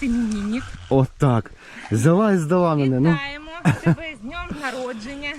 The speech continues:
Speaker 2: Дякую, дякую.
Speaker 1: Хай завжди будуть повні кошики. І неважкі підйоми.
Speaker 2: Дякую. Друзі,
Speaker 1: Бачиш?
Speaker 2: перші знахідки у нас вже є. Бачите?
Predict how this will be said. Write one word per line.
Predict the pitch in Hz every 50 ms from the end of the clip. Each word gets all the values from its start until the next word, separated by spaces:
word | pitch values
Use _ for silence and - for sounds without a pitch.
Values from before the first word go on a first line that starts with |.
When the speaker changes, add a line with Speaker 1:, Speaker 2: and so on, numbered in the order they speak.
| 269 101 98
Speaker 2:
Дякую, | 135 127 123 123 123 120 147 156 156
дякую. | 135 123 117 117 117 117 143 143 143 147 139
Speaker 1:
Хай | 339 370
завжди | 415 381 - 294 339 247 285 349
будуть | 359 320 330 233
повні | - - 320 349 330 339 320
кошики. | 254 - - 262 247 226 226 - - 262 254 - 285 302 330 294 277 285 254 240 285 - - - - 104 - - - - - - - _ - - - - - _ _ - - -
І | 277 339 392 370 - - - - - - - - - - -
неважкі | 247 285 349 311 330 - - - - 311 311 262 - - - - - - - - - -
підйоми. | - 294 240 208 220 226 220 208 196 185 180 185 208 - - 285 - - - 320 - - 311 - - 302 269 - -
Speaker 2:
Дякую. | - 110 123 107 101 - 104 92 80 - - - - - 80 82 82 170 170 185 196 196 165 - - - - - - - - - - 104 98 - - - - - - - - - - - - - - - - - - - - - - - - - - - -
Друзі, | 104 117 135 123 107
Speaker 1:
Бачиш? | 107 -
Speaker 2:
перші | - 143 147 135 - 135 123 104 82 98
знахідки | 104 117 139 143 147 - - 110 - - 107
у | 98 101
нас | 117 117 117 107
вже | 95 101 101 110 104
є. | 98 104 131 143 123 92 - - - - - - - - - - - -
Бачите? | 98 120 127 - - -